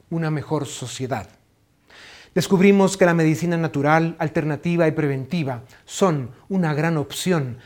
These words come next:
para cuidar la salud y nos permiten defendernos mejor de las farmacéuticas. Unidos a las demás naciones centroamericanas, finalmente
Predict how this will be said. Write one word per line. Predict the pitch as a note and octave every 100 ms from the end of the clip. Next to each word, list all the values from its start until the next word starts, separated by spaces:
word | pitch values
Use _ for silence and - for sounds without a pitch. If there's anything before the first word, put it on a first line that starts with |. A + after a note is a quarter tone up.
| -
para | - D#3 D3+
cuidar | E3 D#3 D#3+
la | D3
salud | C3 C3+ D#3 B2+ - _ _
y | F3
nos | E3+ D#3+
permiten | D#3 E3+ F3 B2 A2+ - -
defendernos | - F3 E3+ D#3+ D#3+ D3+
mejor | C#3+ B2 F3 C3 G#2 - _ -
de |
las | D3+ D3+ D3+
farmacéuticas. | D3 C#3 C3+ D3 A2 G#2 F#2 F2+ - _ _ _ _ _ - - - - - -
Unidos | F#3 G#3+ D#3 B2+ - E3+
a |
las | D#3+ D#3+
demás | D#3 D#3+ D#3+
naciones | E3 F3+ E3+ E3
centroamericanas, | E3 D#3+ D#3+ D3 C#3+ E3+ E3+ E3+ E3
finalmente | - F#3 G3 F#3 G3 C#3+ C3